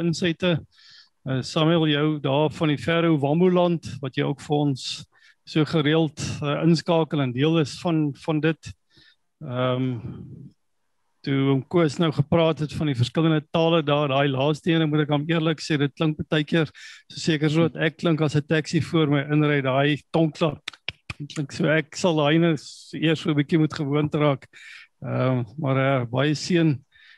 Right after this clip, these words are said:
ook daar, oom Koos, vir jou werk wat jy daar doen. Manne, dis lekker geweest om so saam te kuier. As julle dink iemand het nodig om hierdie woord te hoor, nou ook die ander wat, ehm, opgeneem word elke oggend,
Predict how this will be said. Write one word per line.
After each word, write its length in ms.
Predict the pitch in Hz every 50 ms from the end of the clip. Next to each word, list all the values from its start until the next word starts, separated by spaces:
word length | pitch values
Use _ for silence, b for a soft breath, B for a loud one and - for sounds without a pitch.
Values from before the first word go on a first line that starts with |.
| b b b
ook 260 | 151 156 160 156 143 135
daar, 220 | 143 143 147 151
oom 160 | 147 147 143
Koos, 280 | - - 160 160 143 -
vir 100 | - 135
jou 180 | 131 143 160
werk 280 | 160 170 165 160 151 -
wat 120 | 156 147
jy 140 | - 151 147
daar 180 | 143 147 147 147
doen. 260 | 135 147 156 151 135 - _ _ _ B B B B B B B _ _ _
Manne, 260 | - 123 139 165 180 175
dis 380 | 165 156 139 - - - - -
lekker 240 | 165 160 160 147 196
geweest 340 | 156 - - 170 165 147 -
om 60 | 175
so 120 | 147 165 151
saam 320 | 131 - 175 170 170 165
te 120 | - 175
kuier. 420 | 160 - - 185 175 175 175 180 165
As 460 | - - - _ _ _ _ _ -
julle 160 | 139 135 143 143
dink 200 | 160 170 160 -
iemand 260 | 190 180 180 175 156
het 140 | 165 147 139
nodig 320 | 151 151 160 165 160 -
om 80 | 165 156
hierdie 180 | 151 151 143
woord 300 | 120 127 143 160 165 -
te 80 | - 170
hoor, 320 | 151 135 143 156 160 156 - _ _ b b b b b b b _ -
nou 160 | 127 123 131 - 175
ook 100 | 175 160
die 120 | 190 185
ander 300 | 165 180 185 190 190 175
wat, 320 | 160 151 147 143 - - -
ehm, 320 | 160 147 147 147 143 143 147
opgeneem 500 | - 165 160 - - 175 151 147 151 151
word 260 | 147 151 139 127 -
elke 280 | 139 143 156 151 - 175
oggend, 580 | 156 147 165 151 - - 147 113 98 - -